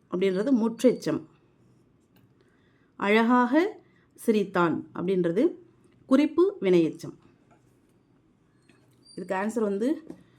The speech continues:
ஆ, ஃபோர், ஃபோர் டூ ஒன் த்ரீ. ஆப்ஷன் ஏல இருக்கு.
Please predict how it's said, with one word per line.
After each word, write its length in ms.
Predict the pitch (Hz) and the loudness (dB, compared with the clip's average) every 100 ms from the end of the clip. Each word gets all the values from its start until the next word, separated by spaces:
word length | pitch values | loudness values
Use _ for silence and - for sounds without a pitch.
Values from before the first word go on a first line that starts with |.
| _ _ - | _ _ -4
ஆ, 340 | 175 170 170 - | 0 0 -2 2
ஃபோர், 320 | 214 226 262 - - _ _ _ _ _ _ _ _ _ - _ - | 4 6 2 -6 -20 _ _ _ _ _ _ _ _ _ -20 _ 4
ஃபோர் 320 | 247 254 254 - | 8 8 4 0
டூ 260 | 285 370 - - - - | 0 0 -6 -18 -20 -8
ஒன் 340 | 190 196 240 233 | -4 -2 -4 -4
த்ரீ. 260 | 196 185 - _ _ _ _ _ _ _ - | -4 -6 -12 _ _ _ _ _ _ _ -10
ஆப்ஷன் 380 | 196 190 254 226 | -8 -2 0 2
ஏல 280 | 196 196 202 | 2 0 0
இருக்கு. 320 | 196 - | -2 -8